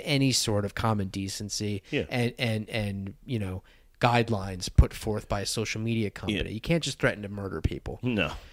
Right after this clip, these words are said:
Speaker 1: Um, but where the double standard comes in is Twitter and Facebook. Their whole basic statement was, "We,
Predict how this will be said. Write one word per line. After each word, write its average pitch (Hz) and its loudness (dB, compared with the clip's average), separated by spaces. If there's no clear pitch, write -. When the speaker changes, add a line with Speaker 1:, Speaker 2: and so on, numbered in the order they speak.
Speaker 1:
Um, 127 4
but 139 8
where 143 10
the 156 6
double 120 6
standard 117 2
comes 107 0
in 101 0
is 104 -2
Twitter 120 4
and 104 -4
Facebook. 113 0
Their 156 12
whole 147 12
basic 131 8
statement 117 2
was, 107 0
"We, 139 8